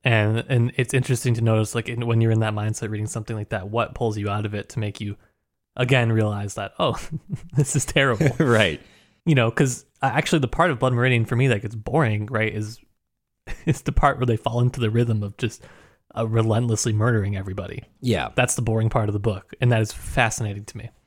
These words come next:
Speaker 2: Yeah. That, that's, yeah, great example.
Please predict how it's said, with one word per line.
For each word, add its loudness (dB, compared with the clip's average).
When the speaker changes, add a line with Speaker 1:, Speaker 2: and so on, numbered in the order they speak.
Speaker 2:
Yeah. 0
That, 0
that's, 0
yeah, 2
great 2
example. -2